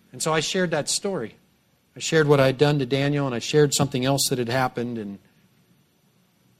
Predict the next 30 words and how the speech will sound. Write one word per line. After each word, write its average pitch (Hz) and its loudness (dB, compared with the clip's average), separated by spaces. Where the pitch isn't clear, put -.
I 160 -12
think 185 -8
that's 143 0
part 165 0
of 156 6
what 147 4
it 131 -6
means 139 0
to 123 -12
lead, 117 -8
to 123 -20
be 131 -8
the 123 -4
community 139 0
of 120 -2
the 113 -10
broken. 113 -4
I 113 -18
stand 127 -4
before 127 -2
you 127 0
as 113 -2
a 117 -4
weak 135 -4
man 123 -4
who 123 -4
does 120 -4
not 127 -6
love 110 -4
well, 92 -12